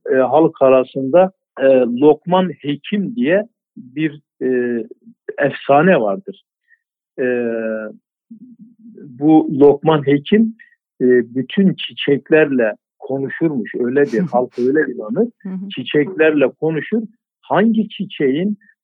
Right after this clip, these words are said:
Speaker 1: hangi derde derman olduğunu bilir,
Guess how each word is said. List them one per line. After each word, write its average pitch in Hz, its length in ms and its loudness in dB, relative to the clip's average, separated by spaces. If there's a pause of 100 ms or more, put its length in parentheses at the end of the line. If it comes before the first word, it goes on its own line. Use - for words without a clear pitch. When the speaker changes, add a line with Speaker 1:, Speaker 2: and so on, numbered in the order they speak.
(140)
Speaker 1:
hangi 185 600 2 (120)
derde 135 520 0 (100)
derman 135 640 -4 (100)
olduğunu 131 640 -8
bilir, 214 340 0